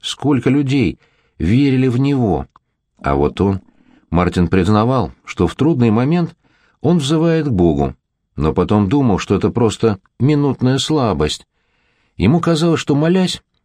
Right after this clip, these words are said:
он как бы заключает сделку с Всевышним. «Помоги мне, и приобретёшь ещё одного верующего». «Я плохой христианин, Господи»,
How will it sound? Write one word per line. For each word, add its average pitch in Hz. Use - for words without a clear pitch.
он 143
как 147
бы 139
заключает 143
сделку 147
с -
Всевышним. 85
«Помоги 95
мне, 156
и 78
приобретёшь 90
ещё 120
одного 90
верующего». 73
«Я 131
плохой 147
христианин, 87
Господи», 80